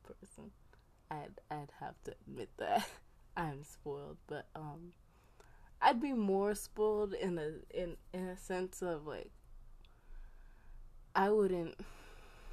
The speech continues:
my parents and family, like, already want to give me anything and don't, they do and don't want me to work for the stuff that I have. And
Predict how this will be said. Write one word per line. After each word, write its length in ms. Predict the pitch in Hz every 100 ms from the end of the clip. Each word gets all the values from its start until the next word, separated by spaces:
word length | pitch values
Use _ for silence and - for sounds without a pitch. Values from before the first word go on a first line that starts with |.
| -
my 420 | 196 180 185 196 185 - -
parents 540 | 190 180 185 185 175 - 185
and 220 | 165 151 -
family, 500 | 160 160 175 170 170
like, 180 | 143 - -
already 560 | 156 160 160 156 160 160
want 440 | 151 147 139 -
to 100 | 185
give 340 | 156 160 156 160
me 280 | 151 123
anything 460 | 151 156 160 180 180
and 180 | 147 143
don't, 340 | 156 156 165 - - - - -
they 180 | 180 185
do 360 | 156 156 190 240
and 200 | 202 151
don't 320 | 170 170 -
want 280 | 160 160 -
me 120 | 160 156
to 140 | 165
work 420 | 135 139 147 - -
for 100 | 151
the 160 | 131
stuff 420 | - - - 135 -
that 160 | 147 104
I 180 | 76 143
have. 400 | 143 - - - - - - - - - - - - - - - - - -
And 560 | 151 139 131 139 -